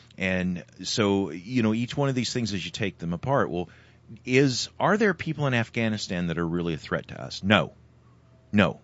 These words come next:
absolutely not. Well, what about nine eleven? Shut up. No.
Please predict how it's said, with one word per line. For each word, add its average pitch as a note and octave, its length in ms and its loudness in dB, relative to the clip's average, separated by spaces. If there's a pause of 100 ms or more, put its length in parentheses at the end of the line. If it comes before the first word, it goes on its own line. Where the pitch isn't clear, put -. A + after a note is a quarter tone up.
(140)
absolutely G2 480 0
not. E2 240 -4 (260)
Well, A2+ 120 0
what C#3+ 180 2
about C#3+ 220 0
nine C3+ 260 0
eleven? C3 360 -2
Shut C3 280 4
up. C3 220 2 (760)
No. C3+ 340 4